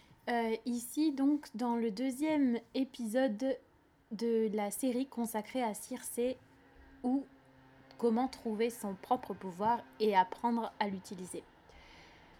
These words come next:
Alors dans ce deuxième épisode, euh, suite au... à cette sorte d'étape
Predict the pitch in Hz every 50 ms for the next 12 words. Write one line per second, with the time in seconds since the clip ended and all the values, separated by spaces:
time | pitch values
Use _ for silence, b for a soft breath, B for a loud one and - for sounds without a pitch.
0 | B B - - 233 220 196 190 214 190 226 226 226 - - 247 202 240 262 240
1 | 311 311 302 269 226 - 202 185 208 233 269 294 262 247 - - - - - 233
2 | 226 214 214 214 - - - 269 247 - 240 226 214 208 208 202 196 190 190 185
3 | 190 185 180 180 180 180 - - - - - - - - - - - - - -
4 | - - - - - - - - 226 - 247 220 - 240 208 196 190 233 180 -
5 | - 269 269 277